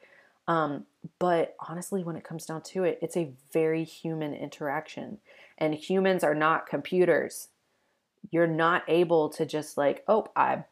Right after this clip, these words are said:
put in a penny and I get a penny out." Like, <sighs> you, you can't do that, okay? Or you can't do that long term with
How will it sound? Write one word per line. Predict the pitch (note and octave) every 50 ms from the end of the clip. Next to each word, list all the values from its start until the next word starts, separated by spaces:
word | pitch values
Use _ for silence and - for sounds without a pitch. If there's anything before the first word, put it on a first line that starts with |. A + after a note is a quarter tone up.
| _ _ -
put | - F3 - - - -
in | - F3 F3 F3+
a | F#3 F#3
penny | F#3 - A3 G#3 G#3 A#3+ C4+ D#4+ F4 F#4 - _
and | - D3+ D3+ D3 D3 C#3+ C#3
I | - C#3 D3 C#3+
get | D3 C#3+ E3+ F#3+ - - -
a | G#3+
penny | G#3 - - - A3+ A3+ B3+ C#4 D4 - - -
out." | C#3+ - - - - - - - _ _ _ _ _ _ _ -
Like, | C#3+ - - _ _ _ _ _ _ _ _ -
<sighs> | D#3+ - E3 D#3+ - - - _ - - -
you, | F#3 F3 E3 - _ - _ _ _ _ _ _ - - - - - _ _ _
you | - -
can't | - - G3+ - - -
do | D3+ C#3+ C#3 -
that, | - - - - - _ _ _ _ _ _ _ _ _ _ _ _ _ _ _ _
okay? | - E3+ E3 D#3+ E3 E3 - _ _ _ _ _ _ _ _ _ -
Or | - E3+
you | E3+ F3+
can't | E3+ - - - G3+ F#3+ - - - - -
do | - D#3 D3
that | C3+ D3+ C#3 C3+ - - _ _
long | - E3 D#3 D#3 D#3 D3+ D3+ D3+ D3+ D3 D#3 - -
term | - - D#3+ D3 C#3 C3 C3 C3 B2 - _ _ -
with | D3+ D3+ D3 D3 C#3+ - -